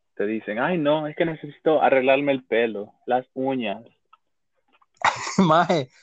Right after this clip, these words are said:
Speaker 2: para que venga, para que venga otro maje solo a ensartarla, ¿verdad? Ay.
Speaker 1: Ajá, no, sí. Nosotros,
Speaker 2: Bueno,
Speaker 1: nosotros acá, en
Speaker 2: ajá.
Speaker 1: U S A.
Speaker 2: Eso es lo que yo pienso, ¿verdad? Como, como hombre, ¿verdad?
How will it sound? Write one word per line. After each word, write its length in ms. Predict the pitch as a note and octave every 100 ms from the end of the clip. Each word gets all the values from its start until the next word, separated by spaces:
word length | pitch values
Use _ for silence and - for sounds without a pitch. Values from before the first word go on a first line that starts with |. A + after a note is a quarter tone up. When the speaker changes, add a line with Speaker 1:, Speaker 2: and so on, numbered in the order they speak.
| _
Speaker 2:
para 260 | - D#3 D#3+
que 200 | E3 D#3
venga, 680 | D#3 F3 F3+ E3+ D#3 C#3+ C3+
para 220 | - D#3 D3+
que 120 | D3+
venga 240 | D3+ E3+
otro 220 | F3 D#3+ D#3
maje 360 | A3+ F3 F3
solo 340 | D3+ G3 G#3+ E3
a 20 |
ensartarla, 720 | C#3+ B2+ B2+ F3 F#3 B2 A2
¿verdad? 160 | A2 G#2+ A#2
Ay. 80 | B2
Speaker 1:
Ajá, 360 | D3+ C#3 C#3+ C3+
no, 100 | C3+ - _ _ - -
sí. 240 | A#2 - F4+ E4+ - _ G3+ - - -
Nosotros, 340 | C#3+ C#3+ F#3 _ -
Speaker 2:
Bueno, 100 | C#3
Speaker 1:
nosotros 320 | A3+ B3 G#3+ D#3
acá, 200 | - E3+ B2+ A2+ - - -
en 100 | F3
Speaker 2:
ajá. 100 | D#3
Speaker 1:
U 60 | G#3+
S 100 | F#3+
A. 600 | F3 A2 - _ _ D3+ D#3+
Speaker 2:
Eso 120 | G#3+
es 40 |
lo 140 | A3+ A3+
que 140 | G#3
yo 140 | G3 G3
pienso, 440 | F#3+ F#3 F#3 C#3
¿verdad? 220 | A#2+ A2 A2+
Como, 300 | A#2+ A#2+ G#2+
como 460 | E3 D#3 C#3+ C#3
hombre, 220 | F3+ C#3
¿verdad? 200 | G2+ F#2